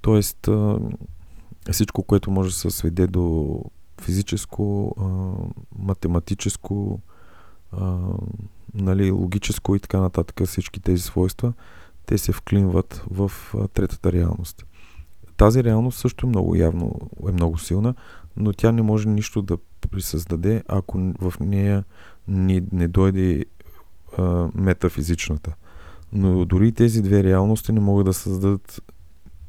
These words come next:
света, в който ние живеем, ако не присъства и третата реалност.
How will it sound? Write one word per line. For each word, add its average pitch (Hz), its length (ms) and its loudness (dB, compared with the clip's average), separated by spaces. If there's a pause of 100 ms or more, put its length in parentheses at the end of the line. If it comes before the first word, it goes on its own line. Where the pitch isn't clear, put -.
света, - 300 0
в - 40 -2
който 92 320 2
ние 92 140 4
живеем, 82 440 0 (1800)
ако 90 260 2
не 90 240 4
присъства - 520 -2
и 101 40 -2
третата - 440 2
реалност. - 600 -8